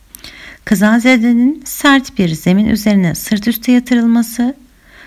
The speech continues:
kalp basısı uygulamak için göğüs kemiğinin alt ve üst ucunun tespit edilmesi, göğüs kemiğine yandan bakıldığında göğüs yüksekliğinin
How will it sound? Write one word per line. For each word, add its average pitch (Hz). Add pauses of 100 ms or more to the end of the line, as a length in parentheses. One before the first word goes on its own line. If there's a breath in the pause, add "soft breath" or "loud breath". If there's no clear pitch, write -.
(120 soft breath)
kalp 294
basısı 247
uygulamak 208
için 202
göğüs 208
kemiğinin 180
alt 226
ve 226
üst 214
ucunun 165
tespit -
edilmesi, 220 (760 soft breath)
göğüs 214
kemiğine 269 (360 soft breath)
yandan 202
bakıldığında 165 (100)
göğüs 233
yüksekliğinin 240